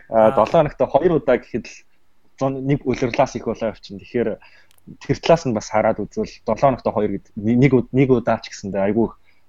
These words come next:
Speaker 1: ингээд жилдээ болохоор эднэрт өдрүүд нь хуримтлагдаад
Speaker 2: Тийм байна.
Speaker 1: бараг л нэг улирал болчих واخ, тийм.
Speaker 2: Мгм. Тэглгүй яах вэ? За, маш их
Speaker 1: Тийм.
Speaker 2: баярлалаа. За, дараагийн асуулт маань болохоор энэ долоо хоногт чамд хамгийн их нөлөөг хэн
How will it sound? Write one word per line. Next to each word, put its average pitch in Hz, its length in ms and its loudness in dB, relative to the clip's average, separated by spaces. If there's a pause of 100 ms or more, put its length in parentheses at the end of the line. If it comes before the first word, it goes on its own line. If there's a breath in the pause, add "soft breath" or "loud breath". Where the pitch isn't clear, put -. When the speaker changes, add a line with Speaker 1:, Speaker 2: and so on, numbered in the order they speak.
(840)
Speaker 1:
ингээд 107 320 -4
жилдээ 151 380 6
болохоор 117 340 2
эднэрт - 300 -10
өдрүүд 131 340 4
нь 120 80 0
хуримтлагдаад 107 400 -4
Speaker 2:
Тийм 107 160 0
байна. 110 60 2
Speaker 1:
бараг 110 180 2
л - 80 -8
нэг 107 140 -8
улирал 101 340 -10
болчих - 320 -20
واخ, - 180 -20 (120)
тийм. 90 140 -16 (200)
Speaker 2:
Мгм. 98 300 -18 (260)
Тэглгүй 120 320 -18
яах - 160 -18
вэ? 107 80 -18 (240)
За, 123 160 -8
маш 131 240 -6
их 156 140 -12
Speaker 1:
Тийм. - 100 -14
Speaker 2:
баярлалаа. 98 340 -16 (760 loud breath)
За, 143 60 -12 (160)
дараагийн 196 580 -8
асуулт - 320 -10 (160)
маань 101 240 -14
болохоор 107 400 -14
энэ 151 240 -12
долоо 135 400 -8
хоногт - 320 -18
чамд 139 380 -12 (260)
хамгийн 151 320 -12
их - 240 -12
нөлөөг 120 400 -16
хэн 135 540 -14